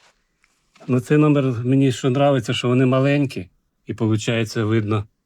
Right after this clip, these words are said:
катафот цей. Не катафот, а відбивач.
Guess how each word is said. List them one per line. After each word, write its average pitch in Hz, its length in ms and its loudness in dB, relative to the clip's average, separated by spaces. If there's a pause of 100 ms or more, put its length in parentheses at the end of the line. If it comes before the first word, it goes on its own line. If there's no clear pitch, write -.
(600)
катафот 104 600 -8
цей. - 180 -20 (640)
Не 120 120 -6
катафот, 113 560 -6
а 90 320 -12 (2250)
відбивач. 123 760 2